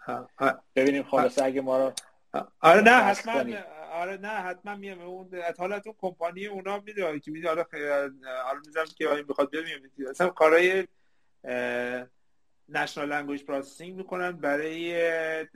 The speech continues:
Speaker 1: سایکیاتری آنلاین.
Speaker 2: بله.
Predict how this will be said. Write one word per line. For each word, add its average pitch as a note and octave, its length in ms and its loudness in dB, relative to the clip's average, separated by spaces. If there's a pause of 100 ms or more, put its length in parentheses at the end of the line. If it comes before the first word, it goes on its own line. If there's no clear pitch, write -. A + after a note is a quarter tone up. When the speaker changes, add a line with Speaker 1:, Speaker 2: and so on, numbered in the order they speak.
(420)
Speaker 1:
سایکیاتری C#3 800 -6
آنلاین. B2 440 -8 (1200)
Speaker 2:
بله. A#2+ 320 4